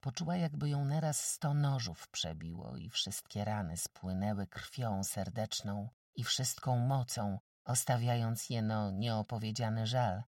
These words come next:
jakiś zgoła nieczłowiekowy żal, że chciała bić głową o ścianę i krzyczeć w niebogłosy.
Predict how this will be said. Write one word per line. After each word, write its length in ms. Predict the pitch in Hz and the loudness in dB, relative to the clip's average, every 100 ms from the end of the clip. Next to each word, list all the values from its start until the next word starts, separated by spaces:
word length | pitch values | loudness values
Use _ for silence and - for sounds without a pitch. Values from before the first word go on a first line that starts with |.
| _ _ _ | _ _ _
jakiś 280 | 120 120 151 | -8 -4 -2
zgoła 600 | 139 131 151 147 135 131 | -2 -2 0 2 2 0
nieczłowiekowy 1080 | 123 131 143 - 147 131 123 - 160 113 107 | 0 0 -2 -4 -4 -4 -4 0 0 0 -2
żal, 420 | 104 113 101 92 - _ _ _ - | 2 2 2 0 -8 _ _ _ -4
że 120 | 113 | -4
chciała 360 | - 117 110 | -2 0 0
bić 200 | 113 107 | 0 -2
głową 440 | 107 107 107 104 107 | -2 0 2 2 2
o 60 | |
ścianę 520 | 107 - 127 120 98 95 | 0 -2 0 2 0 -2
i 80 | |
krzyczeć 520 | 104 - 123 - 95 104 | -2 0 0 -2 -2 -4
w 100 | 113 | -2
niebogłosy. 760 | 104 101 101 101 101 - - | 0 0 -2 -4 -4 -6 -8